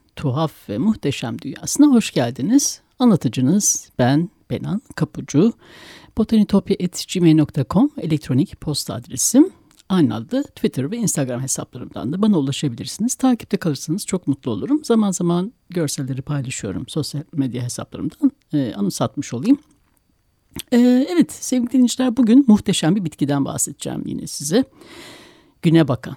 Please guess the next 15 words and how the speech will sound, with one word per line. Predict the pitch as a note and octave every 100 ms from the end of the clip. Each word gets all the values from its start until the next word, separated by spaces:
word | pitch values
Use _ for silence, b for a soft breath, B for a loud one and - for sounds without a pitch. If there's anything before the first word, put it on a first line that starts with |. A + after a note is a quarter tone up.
| -
namı | E3+ F3 D3+ C#3+
diğer | C3 E3 A#3+ - -
ayçiçeği. | E3 C#3+ - - B2+ - b b b b b b -
Bir, | C4 B3+ - - -
e, | G#3+ A3 F#3+
biyomimikri | E3+ G#3 A3+ A3 A3+ - C#4+ B3+
örneği | C#3 C3 B2+
olarak | A#2 C#3 C#4 D4+ - -
güneş | B3 A3+ G#3+ - _ _
panellerinde | D#3+ A#2+ A#2 - B2+ A#2+ B3+ C#4 - -
mühendislerin | E3+ D3+ C#3 - C3+ F3+ C4+
ilham | B2+ C#3 D3+
aldığı | B2+ - D#3+
bir | D#3+ C#3+
bitki. | C#3 - E3+